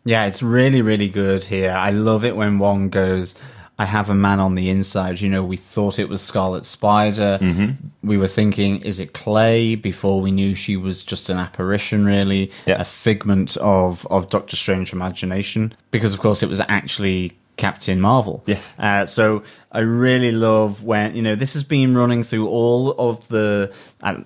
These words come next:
Speaker 1: the Doctor Strange tie-ins and through Damnation, this idea that there is someone on the inside. And, of course, who caused that man to be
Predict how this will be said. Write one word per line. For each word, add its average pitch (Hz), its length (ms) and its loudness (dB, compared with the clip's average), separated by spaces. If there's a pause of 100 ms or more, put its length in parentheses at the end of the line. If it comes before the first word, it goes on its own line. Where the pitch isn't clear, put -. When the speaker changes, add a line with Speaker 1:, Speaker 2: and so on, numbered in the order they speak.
Speaker 1:
the 110 120 -2
Doctor 104 420 -2
Strange 101 400 0
tie-ins 104 560 0
and 107 400 0
through 107 220 -4
Damnation, 98 640 -2
this 92 180 -6
idea 98 680 0
that 95 360 -8
there 98 180 2
is 98 240 0
someone 113 520 2
on 117 160 2
the 110 120 2
inside. 92 800 -4 (400)
And, 104 100 0
of 98 140 -4
course, 101 420 -4 (680)
who 127 400 4 (520)
caused 117 540 2
that 104 200 0
man 107 280 2
to 98 140 -8
be 101 260 -2